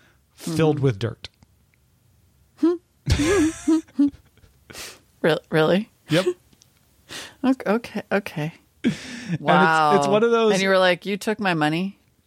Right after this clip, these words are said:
Speaker 1: No money. There was,
Speaker 2: Oh,
Speaker 1: <laughs> there was
Speaker 2: okay. Well, that's good.
Speaker 1: They had a jar for donations, but they weren't even pushy about that. They're like, "Mm," you know, they didn't mention it or anything. It was just sitting there. Um, it, and it, it was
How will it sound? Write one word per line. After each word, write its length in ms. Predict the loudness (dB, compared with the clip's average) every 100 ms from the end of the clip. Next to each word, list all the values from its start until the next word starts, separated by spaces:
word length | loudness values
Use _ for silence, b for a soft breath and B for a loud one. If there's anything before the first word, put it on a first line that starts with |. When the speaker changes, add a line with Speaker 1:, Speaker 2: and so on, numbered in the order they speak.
| _ _ -20 -10
Speaker 1:
No 220 | -2 0
money. 340 | 2 0 -2 -8 _ _ _ -4
There 120 | -2
was, 260 | 0 -2 -6 -6
Speaker 2:
Oh, 240 | -6 -6
Speaker 1:
<laughs> 20 | -4
there 200 | 0 0
was 100 | 2
Speaker 2:
okay. 140 | 0
Well, 160 | 0 2
that's 320 | 0 0 -4
good. 340 | -4 -4 -2
Speaker 1:
They 160 | 0 0
had 160 | 0 -2
a 60 |
jar 240 | -2 -2 -2
for 120 | -2
donations, 540 | -2 0 0 0 -2
but 140 | -2 -2
they 80 |
weren't 180 | 0 0
even 160 | 0 0
pushy 240 | 0 -2
about 220 | -4 -4
that. 240 | -8 -12 -14 _ -2
They're 80 |
like, 220 | 0 0 -2
"Mm," 480 | -4 -2 -4 -4
you 80 | -4
know, 120 | -4 -4
they 140 | -2 2
didn't 200 | 2 2
mention 300 | 0 -2 -4
it 80 |
or 80 | -4
anything. 200 | -4 -4
It 40 | -4
was 120 | -4
just 160 | -6
sitting 220 | -6 -8 -10
there. 160 | -14 -16 B -18 -16 -4
Um, 460 | -2 0 -2 -6 -14 _ _ _ _ -4
it, 220 | -4 -4 _ _ -4
and 240 | -2 -4 _ _ -8
it, 180 | -8 -2
it 100 | 0
was 360 | 2 0 -4